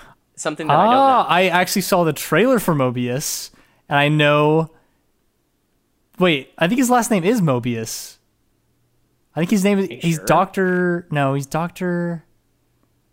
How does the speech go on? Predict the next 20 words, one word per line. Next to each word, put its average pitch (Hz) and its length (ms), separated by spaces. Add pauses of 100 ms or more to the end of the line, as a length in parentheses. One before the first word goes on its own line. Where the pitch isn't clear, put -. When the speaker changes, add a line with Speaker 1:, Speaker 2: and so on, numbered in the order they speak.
(1040)
Speaker 2:
Mobius. 240 220
Speaker 1:
Something 139 340
Mobius. 110 760
Speaker 2:
I 151 120
think 196 200
it's 214 120
Speaker 1:
That - 100
sounds 180 220
like 147 100
maybe 127 260
it 104 120
would 135 160
be. 151 80
Speaker 2:
I - 20
think 196 160
his 180 220
last 180 240
name 202 120
is 185 220
Mobius. 123 800